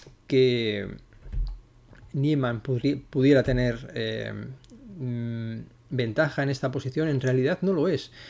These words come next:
En realidad, tras la jugada E cuatro, alfil G cuatro, caballo D tres, así fue como siguió la partida,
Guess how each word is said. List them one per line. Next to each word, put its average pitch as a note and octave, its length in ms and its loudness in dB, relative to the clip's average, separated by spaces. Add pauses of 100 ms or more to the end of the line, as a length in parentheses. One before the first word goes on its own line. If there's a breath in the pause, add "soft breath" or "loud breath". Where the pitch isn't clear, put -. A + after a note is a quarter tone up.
(400 loud breath)
En B2 140 -2
realidad, B2+ 360 2
tras G3+ 180 -2
la F#3+ 120 0
jugada D#3+ 360 2
E C#3 80 -2
cuatro, C#3+ 500 0 (380)
alfil - 360 -6
G C#3 200 -2
cuatro, C3+ 560 0 (140)
caballo C#3+ 360 0
D A#2+ 120 2
tres, C3 300 -2
así B2+ 180 -4
fue B2+ 180 0
como A#2+ 180 -2
siguió B2 240 0
la B2 140 2
partida, C#3+ 540 0